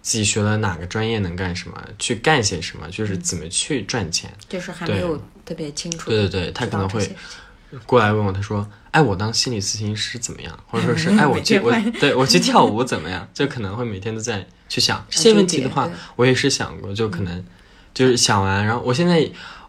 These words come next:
Speaker 1: 我也不是说是有个特别清楚的人生规划，因为人生无限期，
Speaker 2: 嗯。
Speaker 1: 可能就算你规划再完美，谁知道会，会不会有这样的事情？
Speaker 2: 对，对，对。
Speaker 1: 只是会说，我对我自己下一步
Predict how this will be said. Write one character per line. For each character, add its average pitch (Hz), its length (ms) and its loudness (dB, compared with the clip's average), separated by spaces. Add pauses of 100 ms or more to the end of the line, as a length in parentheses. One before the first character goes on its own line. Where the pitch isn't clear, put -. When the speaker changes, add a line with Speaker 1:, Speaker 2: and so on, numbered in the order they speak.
(140)
Speaker 1:
我 117 280 6
也 147 120 10
不 104 160 0
是 104 60 -2
说 123 120 2
是 120 160 -2
有 101 240 -2
个 95 120 -4
特 - 540 -4
别 95 180 -4
清 139 280 0
楚 139 160 -8
的 90 60 -2
人 85 120 -6
生 107 200 -6
规 117 100 -2
划， 117 400 -6
因 143 160 0
为 147 200 2
人 110 180 -2
生 135 260 -2
无 120 60 0
限 123 180 -2
期， 117 80 -4
Speaker 2:
嗯。 120 40 -6
Speaker 1:
可 - 80 -12
能 98 120 -6
就 123 80 -4
算 123 180 -2
你 110 80 -2
规 117 140 -2
划 113 160 -4
再 110 160 -4
完 98 120 -2
美， 98 180 -4
谁 104 160 -2
知 113 100 -4
道 120 160 0
会， - 160 -2
会 - 240 0
不 123 160 -4
会 82 100 -4
有 - 120 -8
这 - 120 -4
样 - 80 0
的 170 80 -4
事 165 140 -4
情？ - 140 -6
Speaker 2:
对， 90 60 -10
对， - 20 -16
对。 - 40 -16 (260)
Speaker 1:
只 117 80 -2
是 151 140 4
会 147 200 2
说， 139 300 0 (680)
我 113 360 4
对 151 160 4
我 117 180 6
自 - 220 -6
己 110 60 -2
下 131 260 2
一 117 120 -2
步 120 340 -2